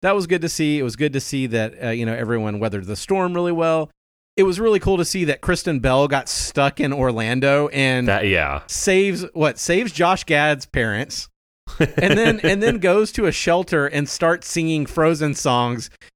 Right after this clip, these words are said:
Speaker 1: And, you know, I, I love at the end of that video, and I, it's actually not in our show notes, but I will go find it and, and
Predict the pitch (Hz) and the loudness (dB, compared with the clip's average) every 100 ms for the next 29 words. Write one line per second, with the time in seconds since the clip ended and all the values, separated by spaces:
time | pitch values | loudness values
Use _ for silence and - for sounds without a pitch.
0 | _ _ 151 151 170 156 147 139 123 - | _ _ 0 0 0 0 2 2 -2 -10
1 | - _ 160 - 165 185 202 233 220 185 | -20 _ -4 0 0 2 2 0 -2 -4
2 | 143 151 170 143 139 123 139 123 127 139 | -2 -2 0 0 0 0 0 0 0 -2
3 | 131 127 143 151 170 - _ _ _ 151 | -2 -2 0 0 -2 -10 _ _ _ -2
4 | 143 - 143 - 175 135 127 139 147 139 | -2 -4 -4 -4 -4 -2 0 0 0 -2
5 | 123 - 131 117 110 127 120 135 139 135 | -4 0 0 0 -4 -2 0 0 0 -2
6 | - 151 151 127 120 123 120 127 123 | -2 -2 0 0 -2 -2 -4 -4 -6